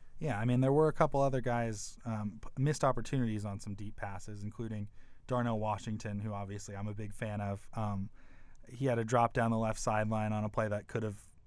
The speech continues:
potentially gone for a touchdown, probably not with Darnell Washington, but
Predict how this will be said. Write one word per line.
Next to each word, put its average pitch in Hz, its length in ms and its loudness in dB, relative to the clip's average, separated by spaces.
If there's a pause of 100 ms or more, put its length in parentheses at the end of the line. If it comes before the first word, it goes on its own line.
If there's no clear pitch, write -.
potentially 143 760 0
gone 143 380 4
for 160 200 2
a 160 60 2
touchdown, 170 540 2
probably 120 280 6
not 104 280 2
with 120 160 -2
Darnell 123 360 4
Washington, 123 560 2
but 101 200 -2